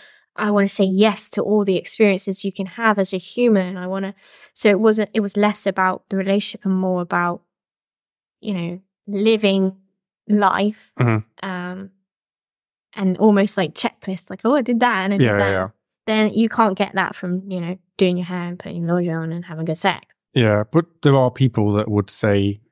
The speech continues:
Speaker 2: that, "Oh, just by considering this, it's kind of harmful to a relationship."
Speaker 1: Those people, I think, are incredibly insecure.
Speaker 2: You think?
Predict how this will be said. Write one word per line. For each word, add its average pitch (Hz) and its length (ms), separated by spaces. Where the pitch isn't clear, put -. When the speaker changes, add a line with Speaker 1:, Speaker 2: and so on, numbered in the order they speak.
Speaker 2:
that, 101 320
"Oh, 98 380
just - 320
by 104 340
considering 117 640
this, - 500
it's - 240
kind 107 160
of 101 80
harmful 104 480
to - 120
a 98 60
relationship." 98 720
Speaker 1:
Those 277 400
people, 233 540
I 190 140
think, 196 240
are 202 120
incredibly 190 840
insecure. 185 640
Speaker 2:
You 139 100
think? 123 300